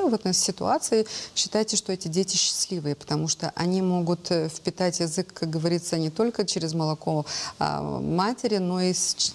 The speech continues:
через то общение, которое у них в семье происходит. Если в семье нет общения, то, соответственно, это уже детский садик, это уже школа, которые должны, сообщество, в котором ты проживаешь, уже должны помочь тебе выучить язык. Поэтому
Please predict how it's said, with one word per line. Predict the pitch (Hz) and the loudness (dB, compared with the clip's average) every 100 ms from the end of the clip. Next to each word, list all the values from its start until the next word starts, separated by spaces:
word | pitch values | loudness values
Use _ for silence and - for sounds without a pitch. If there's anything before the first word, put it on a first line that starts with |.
| - | -2
через | - 180 180 | 0 0 -2
то | - 190 | 0 0
общение, | 180 - 208 | 0 0 0
которое | 196 180 170 | 0 -2 0
у | 165 | 0
них | 165 165 | 0 0
в | |
семье | - 165 165 | -2 0 -2
происходит. | 156 160 151 - 160 - - - - - - | 0 0 0 0 -2 -2 -4 -8 -8 -6 -4
Если | 175 185 226 233 | 2 2 2 0
в | |
семье | - - 208 202 190 | 0 2 2 4 4
нет | 185 175 | 2 0
общения, | 170 - 202 240 269 | -2 0 2 4 6
то, | 240 196 | 4 2
соответственно, | 180 170 - 202 202 - | 0 0 0 0 0 -4
это | 180 170 165 | -4 -4 -2
уже | 165 160 170 160 147 | 0 0 0 -2 -2
детский | 160 165 - | -2 -2 -4
садик, | 151 185 214 202 180 | -4 0 2 0 0
это | 170 160 | -2 -2
уже | 151 156 | -2 0
школа, | 151 - 202 233 | 0 0 2 2
которые | 208 175 175 170 | 0 -2 -2 0
должны, | 160 170 160 180 180 - - | 0 0 0 -2 -4 -16 -6
сообщество, | - 165 170 240 - 226 190 | 0 0 0 0 -2 -2 -6
в | |
котором | - 175 175 170 | -6 -2 0 0
ты | 175 | 0
проживаешь, | - 160 156 160 156 - | 0 0 0 0 0 -2
уже | 165 170 | -2 -2
должны | 170 170 185 175 | 2 2 2 0
помочь | 175 175 175 - | 0 2 2 0
тебе | - 156 156 226 285 - - - | -2 -2 2 2 0 -10 -12 -2
выучить | 170 190 165 - - | 2 2 2 -2 -2
язык. | 156 147 147 139 | -2 0 -2 -4
Поэтому | - 170 175 190 185 | -2 0 2 0 0